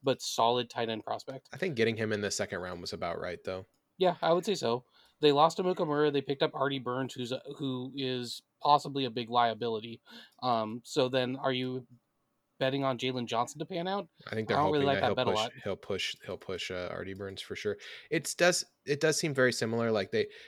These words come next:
Speaker 2: Ro-, the defense is a little better 'cause Robert Quinn coming in will give them a,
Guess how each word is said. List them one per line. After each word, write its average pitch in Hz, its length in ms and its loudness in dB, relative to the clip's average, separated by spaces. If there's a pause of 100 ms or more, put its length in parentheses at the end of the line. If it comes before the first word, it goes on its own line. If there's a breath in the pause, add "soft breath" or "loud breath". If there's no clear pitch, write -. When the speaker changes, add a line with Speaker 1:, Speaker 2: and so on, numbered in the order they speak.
(220 loud breath)
Speaker 2:
Ro-, - 180 0
the 123 160 2
defense 139 380 0
is 117 60 -4
a 107 40 0
little 107 200 0
better 101 260 2
'cause 104 200 -6
Robert 98 260 0
Quinn 92 260 -6
coming 95 300 -6
in 92 200 -4
will 92 120 -4
give 92 240 -6
them 92 180 -8
a, 90 240 -8